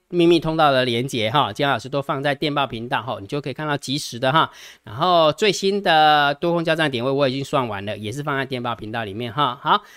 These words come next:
那我们看一下今天的盘面结构，今天大盘总共上涨了九十五点，量缩，持续的量缩哈。然后呢，上柜的部分昨天有攻，今天就休息了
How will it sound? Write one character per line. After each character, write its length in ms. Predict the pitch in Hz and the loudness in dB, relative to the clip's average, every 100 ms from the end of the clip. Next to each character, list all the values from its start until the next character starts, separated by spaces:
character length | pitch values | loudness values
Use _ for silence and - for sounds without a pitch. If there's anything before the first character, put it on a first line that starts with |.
| - | -6
那 60 | 180 | -2
我 40 | |
们 100 | 151 | 0
看 100 | 185 | 2
一 40 | 202 | 2
下 40 | |
今 160 | 202 208 | 2 2
天 80 | |
的 60 | 196 | 2
盘 160 | 160 185 | 2 2
面 100 | 175 | 2
结 140 | 160 | 2
构， 160 | 190 175 | 0 0
今 140 | 214 | 0
天 120 | 240 | 0
大 200 | 240 214 | 2 2
盘 260 | 160 147 156 | 2 0 0
总 160 | 127 | -6
共 80 | 147 | -4
上 180 | 165 151 | -2 -2
涨 120 | 117 | -2
了 60 | 113 | -6
九 140 | 113 | -8
十 200 | - 123 | -8 -6
五 80 | 135 | -4
点， 280 | 147 120 98 _ _ | -2 -4 -6 _ _
量 220 | 180 165 | 0 0
缩， 340 | 143 165 165 - _ _ - | 0 -2 -2 -6 _ _ -12
持 300 | - 127 139 | -8 -6 -6
续 180 | 160 139 | -4 -4
的 100 | 131 | 0
量 240 | 143 123 | -2 -4
缩 260 | 120 127 120 | -8 -6 -2
哈。 200 | 131 - - - - | -2 -4 -18 -20 -12
然 140 | 120 | -6
后 160 | 175 226 | 0 4
呢， 60 | 190 190 - _ | 4 0 -4 _
上 220 | - 214 190 | -2 0 4
柜 140 | 202 | 4
的 80 | 170 | 4
部 140 | 175 | 2
分 180 | 180 156 | 2 2
昨 160 | 147 143 | 2 0
天 120 | 156 | 0
有 120 | 110 - | -2 -2
攻， 240 | 151 151 | -2 -2
今 160 | - 147 | -8 -6
天 100 | 143 | -4
就 140 | 147 | -6
休 280 | 131 131 127 | -8 -6 -6
息 280 | - 101 | -8 -12
了 100 | 90 | -14